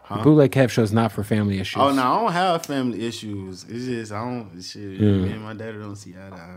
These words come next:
Speaker 1: right now. That's all it
Speaker 2: Who else is on your project?
Speaker 1: Uh, which one?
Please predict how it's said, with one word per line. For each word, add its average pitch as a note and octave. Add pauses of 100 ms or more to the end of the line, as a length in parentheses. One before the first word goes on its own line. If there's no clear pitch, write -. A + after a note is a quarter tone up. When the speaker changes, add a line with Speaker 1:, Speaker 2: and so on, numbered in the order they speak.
Speaker 1:
right F#2
now. F2+ (140)
That's G2+
all -
it -
Speaker 2:
Who D#3
else D3
is C3
on B2+
your A2
project? G2 (920)
Speaker 1:
Uh, F2+
which G2
one? F2